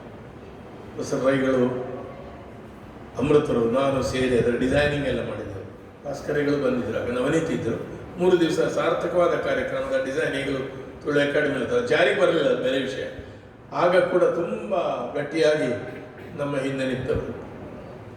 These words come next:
ಬ್ಯಾಂಕಿನ ಅಧ್ಯಕ್ಷ, ತುಳು ಸಂಘಟನೆ ಅಧ್ಯಕ್ಷ, ಎಷ್ಟೊಂದು ಕಾರ್ಯಕ್ರಮಗಳು, ಸಂಪತ್ತಿನ ದೊಡ್ಡ ಭಾಗವನ್ನು, ಸಮಯದ ದೊಡ್ಡ ಅಂಶವನ್ನು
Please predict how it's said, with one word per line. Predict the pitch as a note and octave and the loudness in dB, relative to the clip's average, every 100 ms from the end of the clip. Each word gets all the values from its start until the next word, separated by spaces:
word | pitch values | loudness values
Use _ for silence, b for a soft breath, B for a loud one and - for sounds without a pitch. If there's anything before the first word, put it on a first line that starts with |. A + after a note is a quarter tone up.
| - - - - - - | -18 -18 -16 -16 -14 -2
ಬ್ಯಾಂಕಿನ | C#3+ D#3+ - F3 | 2 2 2 4
ಅಧ್ಯಕ್ಷ, | E3 E3+ E3 E3 | 4 4 2 4
ತುಳು | D3 D3 C#3+ D3+ | 2 0 -2 -4
ಸಂಘಟನೆ | D#3 E3 E3+ E3 D#3+ | -2 -2 2 4 4
ಅಧ್ಯಕ್ಷ, | D3 D3 D3 D3 D3+ C3+ C3 - - - - - - | 2 0 0 0 -2 -2 -4 -10 -12 -14 -16 -8 0
ಎಷ್ಟೊಂದು | F#3 F#3+ F3 C4 C4 A3+ | 2 0 2 8 8 8
ಕಾರ್ಯಕ್ರಮಗಳು, | - D3 C3+ - - G#2+ G#2+ - - - - - - | 2 0 0 -2 -4 -6 -6 -10 -12 -16 -20 -20 -10
ಸಂಪತ್ತಿನ | E3 - - G#3+ G#3+ G#3 F#3+ F3+ | -6 -4 0 0 2 2 4 4
ದೊಡ್ಡ | D3+ D3 - | 2 2 2
ಭಾಗವನ್ನು, | - E3+ D3+ C3+ A#2+ - - - - - - - - | 4 4 4 2 2 0 -6 -8 -12 -16 -20 -20 -12
ಸಮಯದ | D#3+ E3+ F#3+ F3+ | -4 0 2 2
ದೊಡ್ಡ | E3+ D3 - - B3+ | 2 0 -2 2 6
ಅಂಶವನ್ನು | A#3+ - - - C4 D3+ F3 | 6 4 0 -2 -4 -6 -6